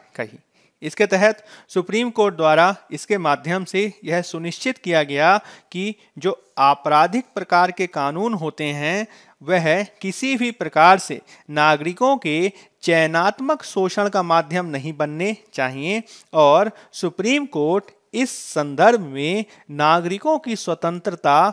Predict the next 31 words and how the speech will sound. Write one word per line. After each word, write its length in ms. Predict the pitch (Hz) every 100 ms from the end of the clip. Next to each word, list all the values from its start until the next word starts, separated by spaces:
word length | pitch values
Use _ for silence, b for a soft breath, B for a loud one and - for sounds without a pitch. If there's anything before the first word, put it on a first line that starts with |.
| B B -
को 100 | 165
बनाए 380 | 143 135 135 170
रखने 340 | 185 185 202 220 B B
और 280 | 143 165 208 190
नागरिक 540 | 151 170 220 180 175 170
अपनी 260 | - 160
स्वतंत्रता 680 | 151 143 - 147 156 170 220 214
से 160 | 185
वंचित 520 | 143 139 170 - 262 196
ना 160 | 143
हो, 420 | 131 135 165 208 _ _
इसके 320 | 165 - 247
संदर्भ 440 | - 143 139 208 175
में 280 | 131 170 202 B B
सुप्रीम 460 | - 160 196 254 214
कोर्ट 400 | 143 147 185 - b -
first 460 | - 175 - - 143
line 400 | 135 139 190 226 -
of 200 | 135 135 127
defense 400 | 135 190 214 196
के 120 | 143
रूप 200 | 131 120
में 100 | 131 -
कार्य 360 | 120 120 247 254 _
करेगा। 360 | - 110 110 - _ -
यानी 380 | 165 185 202 226 -
यदि 220 | 143 180
किसी 280 | 180 160 214
भी 80 | 208
व्यक्ति 360 | 147 _ 170
की 260 | 165 196